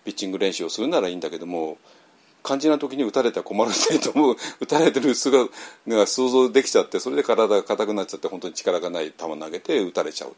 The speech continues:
ていうね、これ山ほどあるわけですよ、本当に。ですよね。だから、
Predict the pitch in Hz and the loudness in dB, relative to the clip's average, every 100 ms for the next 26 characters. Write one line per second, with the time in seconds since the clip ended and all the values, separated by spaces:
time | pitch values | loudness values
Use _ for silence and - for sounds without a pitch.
0 | - - 98 135 _ _ _ _ 92 90 | -18 -18 -18 -20 _ _ _ _ -2 0
1 | 117 143 139 135 85 - - - - _ | 0 2 4 4 2 -6 -16 -16 -18 _
2 | _ _ _ _ - - 73 - - _ | _ _ _ _ -20 -20 -20 -20 -20 _
3 | _ _ _ _ _ _ - - 67 - | _ _ _ _ _ _ -10 -10 -10 -16
4 | 147 _ _ - _ _ _ _ _ _ | -18 _ _ -20 _ _ _ _ _ _
5 | _ _ _ _ _ _ _ _ _ _ | _ _ _ _ _ _ _ _ _ _
6 | _ _ _ _ _ _ _ _ _ _ | _ _ _ _ _ _ _ _ _ _
7 | _ _ _ _ _ _ _ _ _ _ | _ _ _ _ _ _ _ _ _ _
8 | _ _ _ _ _ _ _ - - 120 | _ _ _ _ _ _ _ -20 -6 0
9 | 127 101 101 87 | 2 2 2 2